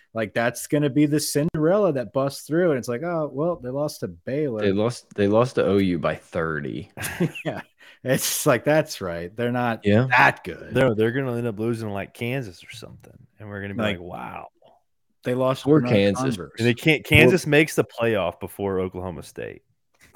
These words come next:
Speaker 3: <laughs>
Speaker 2: No. Po-,
Speaker 1: You know
Speaker 2: poor
Speaker 1: who's another
Speaker 2: Kansas
Speaker 1: sneaky team is
Speaker 2: is
Speaker 1: U C L A.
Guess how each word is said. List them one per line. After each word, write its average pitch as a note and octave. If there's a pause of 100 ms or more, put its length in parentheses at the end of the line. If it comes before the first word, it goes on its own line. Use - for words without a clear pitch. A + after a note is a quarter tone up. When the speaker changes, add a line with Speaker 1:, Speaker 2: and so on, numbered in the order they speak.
(160)
Speaker 3:
<laughs> -
Speaker 2:
No. - (420)
Po-, A#2+
Speaker 1:
You A#2+
know E3
Speaker 2:
poor D3
Speaker 1:
who's D3+
another F3
Speaker 2:
Kansas -
Speaker 1:
sneaky B2+
team A2
is G#2
Speaker 2:
is G2
Speaker 1:
U G#2+
C A2+
L F2+
A. F#2+